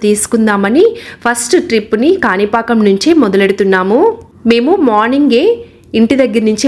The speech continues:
బయలుదేరి డైరెక్ట్గా కాణిపాకం వచ్చామండి. కారుని పార్క్ చేసిన తర్వాత ఈ రూట్లో మేము వస్తున్నాము. ఇక్కడే మనకి షూ స్టాండ్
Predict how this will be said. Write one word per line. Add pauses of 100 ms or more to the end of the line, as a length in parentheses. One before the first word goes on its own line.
బయలుదేరి (140)
డైరెక్ట్గా (120)
కాణిపాకం
వచ్చామండి. (400)
కారుని (160)
పార్క్
చేసిన
తర్వాత (480)
ఈ (120)
రూట్లో (120)
మేము
వస్తున్నాము. (240)
ఇక్కడే (120)
మనకి (460)
షూ (140)
స్టాండ్